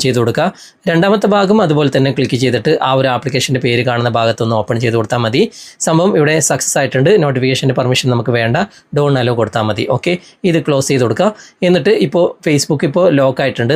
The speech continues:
നമുക്കൊന്ന് Facebook ഒന്ന് തുറന്ന് നോക്കാം. ഞാനിപ്പോൾ Facebook ഇവിടെ തുറക്കാണ്. ഇവിടെ നമുക്ക് ആ ഒരു പാസ്വേഡ് എൻ്റർ ചെയ്താൽ മാത്രമേ Facebook തുറക്കാൻ സാധിക്കുകയുള്ളൂ. ഓക്കെ, അങ്ങനെ ഏത് ആപ്ലിക്കേഷനും ഈ ഒരു ആപ്ലിക്കേഷൻ്റെ സഹായത്തോടു കൂടി നമുക്ക് ലോക്ക് ചെയ്തിടാൻ സാധിക്കും. ഓക്കെ, കൃത്യമായിട്ട്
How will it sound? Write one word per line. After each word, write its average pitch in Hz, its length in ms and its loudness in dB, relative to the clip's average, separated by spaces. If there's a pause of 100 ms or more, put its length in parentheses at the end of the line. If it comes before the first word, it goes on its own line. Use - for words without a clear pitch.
നമുക്കൊന്ന് 120 360 0
Facebook 110 380 -2
ഒന്ന് 117 180 -4
തുറന്ന് 117 240 0
നോക്കാം. 156 240 -2 (420)
ഞാനിപ്പോൾ 156 300 0 (160)
Facebook 120 400 -2
ഇവിടെ 113 220 -2
തുറക്കാണ്. 117 360 0 (560)
ഇവിടെ 160 180 2 (220)
നമുക്ക് 127 220 0 (100)
ആ 123 40 0 (120)
ഒരു 120 160 -2
പാസ്വേഡ് 120 420 0
എൻ്റർ 117 220 -2
ചെയ്താൽ 123 280 0
മാത്രമേ 117 400 0
Facebook 113 360 -2 (120)
തുറക്കാൻ 110 380 -2
സാധിക്കുകയുള്ളൂ. 107 520 -2 (100)
ഓക്കെ, 165 160 -2 (400)
അങ്ങനെ 202 180 4 (160)
ഏത് 208 240 4
ആപ്ലിക്കേഷനും 147 540 0 (100)
ഈ - 100 0
ഒരു 143 160 2
ആപ്ലിക്കേഷൻ്റെ 123 580 -2
സഹായത്തോടു 117 560 -2
കൂടി 117 240 0
നമുക്ക് 123 240 -2 (100)
ലോക്ക് 107 260 -2
ചെയ്തിടാൻ 113 300 -2 (100)
സാധിക്കും. 104 400 -4
ഓക്കെ, 143 160 -2 (340)
കൃത്യമായിട്ട് 160 460 0